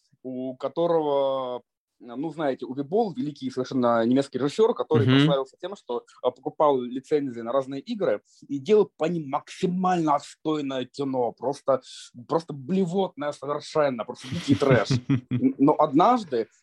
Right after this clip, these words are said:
Speaker 1: э, в чём прикол истории? Однажды у него получилось хорошо.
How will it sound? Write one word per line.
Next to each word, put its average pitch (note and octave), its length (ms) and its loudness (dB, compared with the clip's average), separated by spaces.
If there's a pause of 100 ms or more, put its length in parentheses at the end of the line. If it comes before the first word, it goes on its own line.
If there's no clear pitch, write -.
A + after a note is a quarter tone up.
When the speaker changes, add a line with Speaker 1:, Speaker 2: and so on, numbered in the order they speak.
Speaker 1:
э, A#2 60 0
в A2+ 140 -4
чём E3+ 320 -2
прикол D3 320 -2
истории? E3 340 0
Однажды D#3+ 540 0
у C#3+ 60 -2
него C3+ 140 0
получилось D3 480 -4
хорошо. A#2+ 540 -4